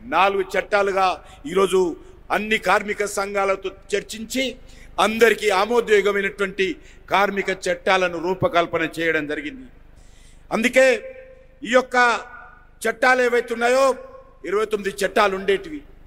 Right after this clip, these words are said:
దాన్ని నాలుగు చట్టాలుగా తీసుకొచ్చాము. అదే కాకుండా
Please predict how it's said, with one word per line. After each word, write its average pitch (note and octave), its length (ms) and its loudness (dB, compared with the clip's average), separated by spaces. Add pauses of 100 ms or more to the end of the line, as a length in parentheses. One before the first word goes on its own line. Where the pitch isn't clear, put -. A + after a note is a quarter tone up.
దాన్ని F#3 220 2
నాలుగు F#3+ 320 2 (120)
చట్టాలుగా G3 380 0
తీసుకొచ్చాము. F3+ 680 -2 (580)
అదే A#3 180 6
కాకుండా A#3 680 -2